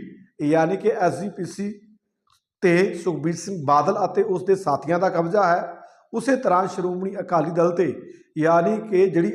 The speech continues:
ਆਖਰੀ ਚੋਣ ਹੋਈ ਹੈ ਐਸ ਜੀ ਪੀ ਸੀ ਦੀ, ਸ਼੍ਰੋਮਣੀ ਗੁਰਦੁਆਰਾ ਪ੍ਰਬੰਧਕ ਕਮੇਟੀ ਦੀਆਂ ਚੋਣਾਂ ਦੀ, ਉਹ ਹੋਈ ਹੈ ਗਿਆਰਾਂ ਦੋ ਹਜ਼ਾਰ ਗਿਆਰਾਂ ਨੂੰ। ਯਾਨੀ ਕਿ ਦੇਖੋ ਦੋ ਹਜ਼ਾਰ ਗਿਆਰਾਂ ਤੋਂ ਲੈ ਕੇ ਹੁਣ ਤ-, ਪੱਚ-,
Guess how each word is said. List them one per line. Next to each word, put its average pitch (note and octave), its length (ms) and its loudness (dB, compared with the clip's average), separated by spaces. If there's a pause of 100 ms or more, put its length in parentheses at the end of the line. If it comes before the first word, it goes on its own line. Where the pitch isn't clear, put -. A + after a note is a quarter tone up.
(140)
ਆਖਰੀ F3 320 0 (100)
ਚੋਣ F#3 180 -2
ਹੋਈ E3+ 340 -2
ਹੈ F#3+ 160 2
ਐਸ D#3+ 160 0
ਜੀ F3 160 -8
ਪੀ F3+ 140 -6
ਸੀ A3+ 180 -6
ਦੀ, D#3+ 380 -2 (920)
ਸ਼੍ਰੋਮਣੀ F3 360 -2
ਗੁਰਦੁਆਰਾ F#3 380 0
ਪ੍ਰਬੰਧਕ F#3+ 440 -2
ਕਮੇਟੀ E3 440 -4
ਦੀਆਂ G3 240 -6
ਚੋਣਾਂ G#3+ 400 0
ਦੀ, D#3 240 -2 (460)
ਉਹ G#3+ 280 2
ਹੋਈ F3+ 240 2
ਹੈ E3 400 0 (500)
ਗਿਆਰਾਂ E3+ 460 2
ਦੋ D#3+ 180 2
ਹਜ਼ਾਰ F#3 160 2
ਗਿਆਰਾਂ E3+ 340 2
ਨੂੰ। C#3 140 -2 (600)
ਯਾਨੀ E3 180 2
ਕਿ A#3+ 160 -2
ਦੇਖੋ E3+ 340 2
ਦੋ F3+ 220 2
ਹਜ਼ਾਰ G3 140 2
ਗਿਆਰਾਂ E3 320 2
ਤੋਂ F#3+ 140 -4
ਲੈ E3 120 2
ਕੇ G#3 140 -4
ਹੁਣ F#3+ 300 -8
ਤ-, - 60 -16
ਪੱਚ-, - 300 -8